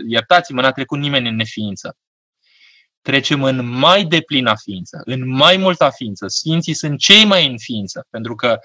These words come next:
Dumnezeu care este ființa prin excelență, Cel ce este, cum ne branșăm la viața Lui, cum ființăm mai tare. Deci când ieșim din această lume, suntem mai în ființă decât am fost noi vreodată în toată existența noastră. Și ne îndreptăm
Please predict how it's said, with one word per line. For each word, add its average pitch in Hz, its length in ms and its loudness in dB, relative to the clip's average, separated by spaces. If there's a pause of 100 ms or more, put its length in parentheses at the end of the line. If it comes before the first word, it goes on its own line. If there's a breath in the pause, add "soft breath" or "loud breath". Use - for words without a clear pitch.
(180 soft breath)
Dumnezeu 113 340 -2
care 160 180 4
este 156 220 2
ființa 160 500 2
prin 139 180 -6
excelență, 135 600 0
Cel 120 220 -4
ce - 140 -4
este, 113 340 -4 (320 soft breath)
cum 139 160 -6
ne 170 120 4
branșăm 165 480 2
la 151 100 4
viața 147 300 4
Lui, 180 140 0
cum 190 180 -2
ființăm 180 540 4
mai 131 160 2
tare. 110 340 2 (320 soft breath)
Deci 127 80 -8
când 127 160 -6
ieșim 147 300 -2
din 147 80 -4
această 139 340 0
lume, 143 220 -2
suntem 135 400 -2
mai 165 320 4
în 151 60 -4
ființă 160 360 -6
decât 151 300 -4 (280 loud breath)
am 139 120 -2
fost 151 240 -2
noi 156 160 4
vreodată 135 420 2
în 123 60 -4
toată 139 220 2
existența 123 580 -4
noastră. 113 380 -2
Și - 200 -8
ne 113 120 -4
îndreptăm 113 600 2